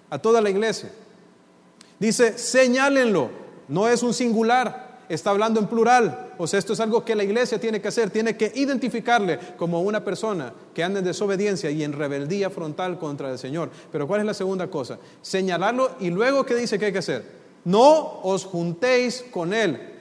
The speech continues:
No se relacionen con él. Esa es la idea de no juntarse. En otras palabras,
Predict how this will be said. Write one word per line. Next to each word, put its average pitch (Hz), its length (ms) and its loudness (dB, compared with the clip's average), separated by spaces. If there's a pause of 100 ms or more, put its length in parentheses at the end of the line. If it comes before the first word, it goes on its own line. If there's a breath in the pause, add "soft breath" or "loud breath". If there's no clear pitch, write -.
No 277 680 6
se 214 200 -2
relacionen 214 880 2
con 190 200 -2
él. 214 200 2
Esa 175 160 0
es - 20 0
la 208 80 2
idea 214 200 4
de 202 80 2
no 208 120 0
juntarse. 202 560 -2 (3000)
En 131 100 -6
otras 170 260 -2
palabras, 147 600 -2